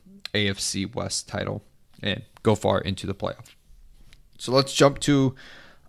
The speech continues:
uh, the next team. Let's, let's do the, the Los Angeles Chargers. Uh, Justin Herbert had a, a very surprising rookie year.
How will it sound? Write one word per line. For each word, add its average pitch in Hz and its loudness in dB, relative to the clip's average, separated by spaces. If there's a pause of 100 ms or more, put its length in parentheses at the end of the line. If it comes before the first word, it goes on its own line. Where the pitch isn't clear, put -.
(140)
uh, 104 2
the 104 2
next 123 0
team. 127 0 (760)
Let's, 110 -4
let's 110 -2
do 127 0
the, 107 0
the 110 -6
Los 110 0
Angeles 107 -2
Chargers. 104 -2 (580)
Uh, 95 -2
Justin 104 -2
Herbert 98 -2 (880)
had 110 2
a, 98 2
a 104 -2
very 143 6
surprising 131 8
rookie 107 0
year. 104 -2